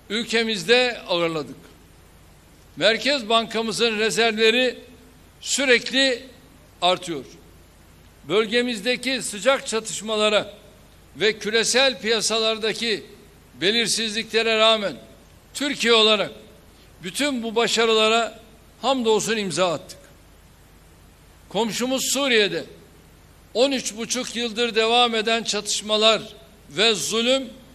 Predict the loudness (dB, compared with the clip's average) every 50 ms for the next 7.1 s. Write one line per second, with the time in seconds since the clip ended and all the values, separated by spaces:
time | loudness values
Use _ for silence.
0 | -20 -18 -10 -6 -2 0 0 0 0 -2 -2 2 2 2 2 2 2 2 0 -2
1 | -2 -4 -2 2 4 6 6 6 4 2 0 0 -2 -4 -6 -6 -4 2 4 6
2 | 6 6 6 4 0 0 0 -2 -4 -6 -12 -20 -20 -20 -20 -20 -20 -20 -20 -14
3 | -4 2 4 4 6 6 4 2 2 2 2 2 0 -4 -8 -18 -20 -20 -20 -20
4 | -20 -20 -16 -10 -6 -4 -2 0 0 0 -2 -4 -6 -2 2 2 2 2 0 -2
5 | -2 -2 -2 0 0 0 0 -2 -2 -6 -6 -4 -2 0 2 4 6 6 4 4
6 | 2 -2 -8 -16 -20 -20 -20 -20 -20 -20 -20 -20 -10 -2 2 2 2 2 0 -4
7 | -12 -14